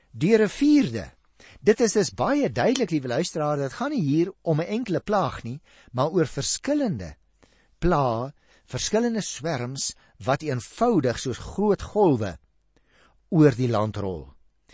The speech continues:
Nou in hierdie gedeeltjie vers twee tot vier, wat as 'n algemene inleiding vir die hele gedeelte geld,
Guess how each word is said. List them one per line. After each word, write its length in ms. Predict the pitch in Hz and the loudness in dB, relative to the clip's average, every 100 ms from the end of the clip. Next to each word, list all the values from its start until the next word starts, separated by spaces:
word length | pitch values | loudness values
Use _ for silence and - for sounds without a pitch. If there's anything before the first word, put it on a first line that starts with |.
| - - | -20 -12
Nou 320 | 123 156 190 | 2 4 6
in 80 | 190 | 4
hierdie 420 | 131 202 302 - - | -2 -2 -2 -4 -8
gedeeltjie 720 | - 147 113 170 175 120 113 | -10 -8 -4 -4 -4 -6 -4
vers 280 | 131 110 | -4 -4
twee 220 | - 214 180 | -4 -4 -4
tot 140 | 104 | -6
vier, 480 | - 220 123 120 - _ _ _ _ - - - | -6 -2 -2 -4 -10 _ _ _ _ -20 -20 -4
wat 240 | 120 170 - | 0 0 -2
as 180 | 147 156 | -4 -2
'n 60 | |
algemene 540 | 214 285 247 208 135 135 | 0 -2 0 -2 -2 -2
inleiding 540 | 170 147 131 127 120 | -2 0 0 -2 -4
vir 120 | 120 | -6
die 100 | 113 | -4
hele 220 | 107 170 | -2 -2
gedeelte 440 | 185 107 120 120 110 | -2 -2 -2 -2 -4
geld, 420 | - 202 76 | -4 -4 -6